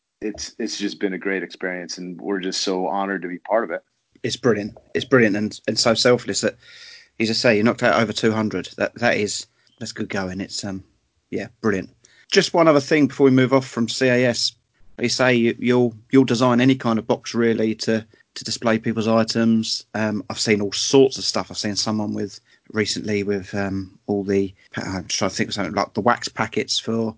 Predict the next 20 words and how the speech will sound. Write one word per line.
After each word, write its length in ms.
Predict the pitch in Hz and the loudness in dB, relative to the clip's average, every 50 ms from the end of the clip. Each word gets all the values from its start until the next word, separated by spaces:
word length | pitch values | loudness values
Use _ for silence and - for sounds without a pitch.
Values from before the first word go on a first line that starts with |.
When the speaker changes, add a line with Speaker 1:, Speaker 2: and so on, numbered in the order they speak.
| _ _ _ _ _ - - | _ _ _ _ _ -14 -10
Speaker 2:
uh, 200 | - 98 90 101 - - | -10 -8 -10 -8 -8 -2
tops 480 | - 139 135 - - - - - - - | 0 0 0 0 -4 -8 -8 -8 -10 -8
all 180 | - 120 120 120 | -4 -2 0 0
in 80 | 120 113 | 2 0
a 60 | 110 | 0
row 460 | 104 113 123 127 127 139 143 123 123 | 0 2 2 4 4 4 4 4 2
Speaker 1:
Yep. 100 | 127 - | 0 -4
Speaker 2:
in 160 | - 107 110 110 | -6 -6 -4 -4
an 100 | 107 110 | -4 -6
acrylic 300 | - - - - - - | -6 -6 -6 -6 -6 -6
case. 340 | - - 123 123 123 123 - | -6 -4 -2 -2 -4 -4 -6
I've 200 | - 107 110 - | -8 -8 -8 -6
seen 440 | - - - 113 107 104 104 98 - _ _ _ _ _ _ _ | -8 -6 -6 -4 -4 -4 -4 -6 -10 _ _ _ _ _ _ _
unused 340 | 113 117 113 107 107 104 - | -2 -2 0 0 0 -2 -2
ships 540 | - - - 147 - - _ - - - - | -2 2 4 4 4 2 _ -4 -4 -4 -4
with 140 | - 101 - | -4 -8 -8
all 100 | 98 92 | -10 -10
the 140 | - - - | -10 -6 -6
sticker 300 | - - - 143 139 - | -4 -2 -2 -2 -2 -4
sheets 440 | - - 143 143 135 135 - - | 0 2 4 4 4 2 -2 -6